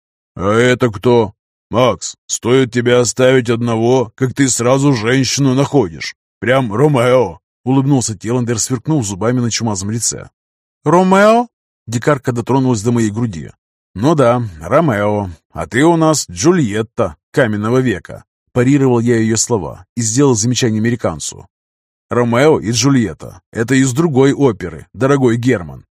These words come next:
Здесь скорее подходит определение «султан и гарем». И чему вас только учат в ваших школах? Так говоришь, что уголь так просто не достать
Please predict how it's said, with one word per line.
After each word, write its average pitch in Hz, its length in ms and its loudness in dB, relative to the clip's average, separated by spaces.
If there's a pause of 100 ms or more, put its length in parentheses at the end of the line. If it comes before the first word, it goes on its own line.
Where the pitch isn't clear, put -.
Здесь 107 420 -2
скорее 131 360 0
подходит 131 500 0
определение 127 720 -2
«султан 117 640 -2
и 123 80 -2
гарем». 120 400 0 (320)
И 123 100 0
чему 113 300 -2
вас 143 160 2
только 135 280 0
учат 131 400 2
в 104 60 -8
ваших 123 340 -2
школах? 120 540 -2 (420)
Так 123 220 0 (160)
говоришь, 123 420 0
что - 320 -2
уголь 123 480 0
так 127 280 -4
просто 123 340 -2
не 120 140 -2
достать 127 500 -2